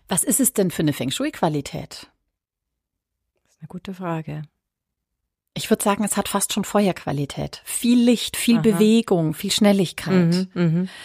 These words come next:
Speaker 1: Und es hat ja nicht unbedingt was mit Kommunikation zu tun. Also es ist zwar,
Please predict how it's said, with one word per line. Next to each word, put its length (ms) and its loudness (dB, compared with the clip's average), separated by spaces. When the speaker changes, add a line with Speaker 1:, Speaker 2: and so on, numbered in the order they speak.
Speaker 1:
Und 480 2
es 260 0
hat 200 -4
ja 100 2
nicht 260 4
unbedingt 360 0
was 120 -2
mit 140 -2
Kommunikation 960 2
zu 160 0
tun. 460 0
Also 240 -2
es 140 -6
ist 320 -6
zwar, 680 0